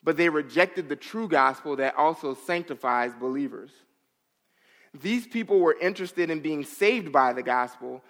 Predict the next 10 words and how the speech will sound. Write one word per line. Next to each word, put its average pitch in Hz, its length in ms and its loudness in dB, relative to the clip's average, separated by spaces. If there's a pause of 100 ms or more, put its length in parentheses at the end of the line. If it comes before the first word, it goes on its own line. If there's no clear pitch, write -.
(160)
but 143 160 0
not 151 260 2
changed 151 480 -8
by 135 200 -8
it. - 160 -18 (1500)
Now, 139 260 -4 (680)
<laughs> - 640 -20
in 190 220 2
your 196 120 4
mind, 170 440 4